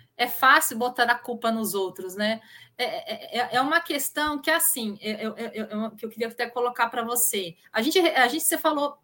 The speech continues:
que a gente é, é responsável pelas nossas ações e responsável pelos nossos resultados. A gente realmente é cem por cento responsável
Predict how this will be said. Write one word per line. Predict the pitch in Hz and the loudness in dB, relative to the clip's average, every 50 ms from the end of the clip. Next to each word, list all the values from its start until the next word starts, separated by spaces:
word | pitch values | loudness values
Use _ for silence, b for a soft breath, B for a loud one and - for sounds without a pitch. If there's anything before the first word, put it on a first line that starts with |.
| _ - _ _ _ _ | _ -20 _ _ _ _
que | - 254 | -6 -4
a | |
gente | 226 254 269 262 294 | -4 -2 -2 0 0
é, | 254 - - 233 226 240 247 - 220 | 0 0 0 -2 -2 -4 -4 -4 -4
é | |
responsável | 220 202 269 320 - - - 339 294 - - 247 262 - 294 | -2 0 0 0 0 0 0 0 0 2 4 2 2 2 0
pelas | - - 254 254 247 226 | -2 -2 -2 0 0 0
nossas | 226 226 226 - 214 196 196 | 0 0 0 0 -2 -4 -4
ações | 202 196 - - 226 226 247 285 359 - B B B B B | -2 0 0 2 2 2 2 0 0 -4 B B B B B
e | - 214 | -6 -4
responsável | 226 240 247 - 262 262 269 - 247 247 247 | -2 -2 -2 -4 -4 -2 0 0 0 0 0
pelos | 247 254 247 240 247 | -2 -4 -4 -2 0
nossos | 247 240 240 - | 0 0 0 -2
resultados. | 240 220 220 240 - - 196 185 175 170 170 - - B B B B B B - | -4 -4 -6 -6 -4 -2 -2 -2 -2 -4 -6 -6 -6 B B B B B B 4
A | 233 247 | 6 6
gente | 247 320 349 - - 277 | 6 4 2 0 0 2
realmente | 262 320 359 359 339 339 - 302 | 4 4 4 4 2 0 0 2
é | |
cem | 277 - 339 381 381 | 2 2 2 0 0
por | - 285 254 | -2 -2 0
cento | - - 285 262 220 226 | 2 2 2 0 0 -2
responsável | 220 208 208 - - 214 208 208 - 208 196 190 180 175 175 175 | -2 -4 -4 -2 -2 -2 -2 -2 0 0 0 0 -2 -4 -8 -12